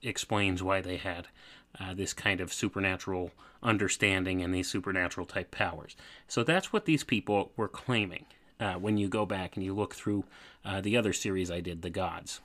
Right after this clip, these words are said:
That's how they explain it. But first, uh, to understand that, you need to look back at the Unseen Forces series, because, uh, like I said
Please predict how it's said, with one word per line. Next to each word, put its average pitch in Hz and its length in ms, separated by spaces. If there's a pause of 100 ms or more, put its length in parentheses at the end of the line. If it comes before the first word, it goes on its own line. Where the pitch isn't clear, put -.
(140)
That's 98 200
how 107 120
they 104 140
explain 92 440
it. - 140 (340)
But - 160
first, 143 500 (320)
uh, 95 300 (460)
to - 140
understand 107 500
that, 95 160
you 101 100
need 101 160
to 95 80
look 95 240
back 87 320
at - 140 (160)
the 101 120
Unseen 95 400
Forces 82 420
series, - 360
because, - 400 (400)
uh, 90 160
like 98 200
I 117 80
said 107 320